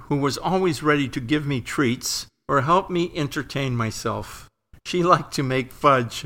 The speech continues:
which never set, and so we ate it with a spoon. By autumn, I had not seen Palma for several months, and then one day I looked up from my desk at school,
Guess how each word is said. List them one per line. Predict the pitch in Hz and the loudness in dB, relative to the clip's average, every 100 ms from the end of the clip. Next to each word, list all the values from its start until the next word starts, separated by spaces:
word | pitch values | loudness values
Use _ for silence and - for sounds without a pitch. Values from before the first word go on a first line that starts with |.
| 107 | -6
which | 135 - | -6 -2
never | 131 131 151 151 123 | 0 4 4 6 4
set, | - - 120 135 - - _ _ - | 0 0 2 2 -4 -20 _ _ -6
and | 139 | -2
so | - 160 | 2 4
we | 151 147 | 6 4
ate | 160 151 | 4 2
it | 156 | 0
with | 147 147 | -2 -4
a | |
spoon. | 127 - 143 131 113 107 95 _ _ _ _ _ _ _ _ _ _ _ _ _ _ _ - | -8 0 4 6 4 0 -6 _ _ _ _ _ _ _ _ _ _ _ _ _ _ _ 0
By | 143 165 | 2 2
autumn, | 170 160 131 147 180 180 _ - | 4 4 4 0 -2 -8 _ -6
I | 147 143 | -2 0
had | 165 156 | 0 2
not | 196 202 | 2 2
seen | 208 180 | 0 -2
Palma | - 160 156 151 | 0 -2 0 -2
for | - | -2
several | 135 143 131 135 | -2 2 2 2
months, | 131 123 113 98 - - - _ _ _ _ _ _ | 2 4 2 -2 -8 -10 -14 _ _ _ _ _ _
and | 135 123 127 | -2 0 2
then | 160 | 2
one | 175 175 | 2 2
day | 151 147 151 156 - _ _ - | 4 2 2 -4 -8 _ _ -4
I | 135 | 0
looked | 139 - | 0 0
up | 165 - | -2 0
from | 175 | 0
my | 170 165 | 2 2
desk | 143 143 135 - | 4 2 2 -6
at | - | -8
school, | - 139 120 113 - | -2 0 0 -2 -6